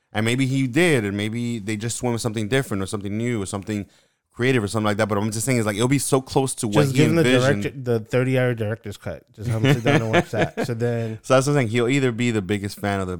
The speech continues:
Speaker 1: the, the biggest critic.
Speaker 2: Oh, yeah. No, I, I get you. But I think, I think he would love it.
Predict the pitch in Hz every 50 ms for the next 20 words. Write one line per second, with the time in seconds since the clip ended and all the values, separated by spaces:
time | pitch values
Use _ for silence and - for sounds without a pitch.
0 | 71 _ - 95 92 87 82 90 87 85 95 87 85 87 - - 82 73 - _
1 | _ _ _ _ _ _ _ - 117 101 - - - - 127 156 185 175 151 143
2 | 143 135 131 - - 156 139 113 104 98 - - - 101 98 110 _ _ _ _
3 | - - - - _ - 135 151 156 - 147 131 123 - - 127 123 120 107 117
4 | 113 104 - - - 104 98 95 92 92 90 87 85 87 87 78 -